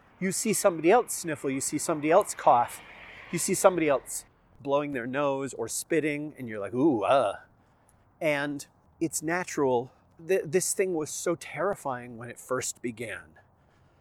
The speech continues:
when there was more mystery around it of how do you get it and what does it mean if you get it and who does it affect and how is it transmitted and all that. And now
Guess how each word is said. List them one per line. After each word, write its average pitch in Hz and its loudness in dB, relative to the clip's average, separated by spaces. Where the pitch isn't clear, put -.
when 127 -6
there 139 6
was 131 0
more 131 0
mystery 156 4
around 104 -4
it 95 -8
of 98 -8
how 147 4
do 147 -2
you 139 -2
get 139 4
it 127 -4
and 113 -12
what 139 4
does 147 6
it 151 -2
mean 143 0
if 185 6
you 175 2
get 156 4
it 131 -2
and 135 -12
who 196 4
does 170 4
it 147 -4
affect 175 2
and 135 -4
how 160 2
is 147 2
it 160 -6
transmitted 160 -4
and 135 -8
all 139 -6
that. 135 -2
And 165 -2
now 180 6